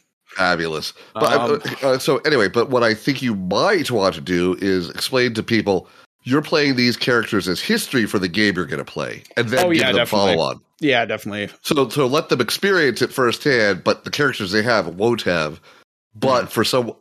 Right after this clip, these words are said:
Speaker 1: whatever reason, there's some sort of record enough to get them started.
Speaker 2: Right. And, like, it's also, like, a thing if, like, if no one, if you don't wanna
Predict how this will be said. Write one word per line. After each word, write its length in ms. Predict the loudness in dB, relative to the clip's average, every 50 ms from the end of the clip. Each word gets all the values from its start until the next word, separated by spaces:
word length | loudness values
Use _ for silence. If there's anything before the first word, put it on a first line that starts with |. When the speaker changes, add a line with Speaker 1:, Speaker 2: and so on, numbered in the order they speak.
| -8 -2
Speaker 1:
whatever 520 | 0 2 2 4 2 4 4 4 4 4
reason, 360 | 4 4 2 2 2 0 0 0
there's 260 | 2 2 2 0 0
some 240 | 0 0 0 0 0
sort 240 | 0 2 2 2
of 120 | 0 0 0
record 340 | 0 0 0 -2 -6 -6 -4 -2 -2
enough 420 | -2 0 0 0 -2 -2 -4 -8
to 80 | -8 -4
get 220 | -2 -2 -2 -2
them 100 | -6 -8
started. 480 | -6 -4 -2 0 0 0 0 -4 -8 -14 _ _ _ _ _ _ _ -20 -10 -4
Speaker 2:
Right. 240 | -2 -2 -2 -2 -6 -8 _ -20 -18 -18 -16 -16 -16 -14 -14 -14 -10 -4
And, 120 | -4 -2 0
like, 160 | 0 0 0
it's 180 | -2 -2 0 0
also, 320 | 0 0 0 0 0 2
like, 180 | 2 0 0 -2
a 60 | -2
thing 220 | -2 -2 -2 -2
if, 160 | -2 -4 -4
like, 200 | -4 -4 -4 -4
if 100 | -6 -4
no 120 | -2 -2 -2
one, 180 | 0 -2 -2
if 120 | -2 -2 -2
you 60 | -2
don't 120 | -2 -2
wanna 260 | -2 -2 -4 -4 -6